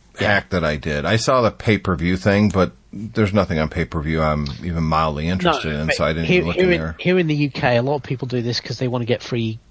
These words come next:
Speaker 1: soccer.
Speaker 2: Mm.
Speaker 1: Uh, they don't wanna pay, um, for Sky's prices, the satellite company's prices, f-, to watch the Premier League soccer, um, or cricket, or, uh, it's basically Sky Sports is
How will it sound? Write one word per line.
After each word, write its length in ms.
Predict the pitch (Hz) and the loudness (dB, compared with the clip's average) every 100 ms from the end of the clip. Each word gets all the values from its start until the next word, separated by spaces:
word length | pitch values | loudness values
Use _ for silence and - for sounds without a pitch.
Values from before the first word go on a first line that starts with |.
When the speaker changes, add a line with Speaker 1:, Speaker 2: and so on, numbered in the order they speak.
| _ | _
Speaker 1:
soccer. 460 | - - 117 - - - _ _ _ - | -4 0 0 -2 -8 -10 _ _ _ -4
Speaker 2:
Mm. 260 | 110 110 104 | 2 2 4
Speaker 1:
Uh, 280 | 104 101 95 | 2 2 -2
they 120 | 110 | -6
don't 280 | 104 131 123 | 0 0 0
wanna 180 | 117 104 | -4 -4
pay, 540 | - 110 101 101 - - - - | 0 2 2 -2 -12 -20 -6 0
um, 320 | 95 98 101 | 2 0 -4
for 420 | - 101 101 98 | -4 -4 -4 -2
Sky's 460 | - - 110 98 - | 0 2 4 4 0
prices, 680 | - 101 98 - 104 - - | 2 2 2 0 2 0 0
the 140 | 95 | -8
satellite 460 | 98 120 107 90 92 | 0 0 2 0 0
company's 400 | - 98 - 95 | -2 -4 -2 -4
prices, 500 | - 98 - 101 95 | 2 2 4 2 2
f-, 180 | - - | 0 -2
to 120 | - | -2
watch 440 | 110 92 - - - | 0 0 0 -2 -2
the 80 | 104 | -6
Premier 320 | - 110 101 | -2 0 0
League 180 | 98 92 | -2 0
soccer, 400 | - 95 95 98 - - - - - - | -2 -2 -6 -6 -12 -20 -18 -18 -14 -2
um, 560 | 117 104 101 101 104 104 | 0 2 0 -2 -4 -2
or 380 | 107 101 98 95 | -2 0 0 -2
cricket, 400 | - 101 - 95 | 0 2 2 2
or, 380 | 98 98 113 | 0 -2 -2
uh, 60 | 120 | 0
it's 120 | 113 | 0
basically 320 | - 151 - | 2 0 2
Sky 300 | 113 - 120 | 0 0 2
Sports 480 | 110 - 110 104 - | 2 2 0 0 0
is 220 | 110 95 | 0 -2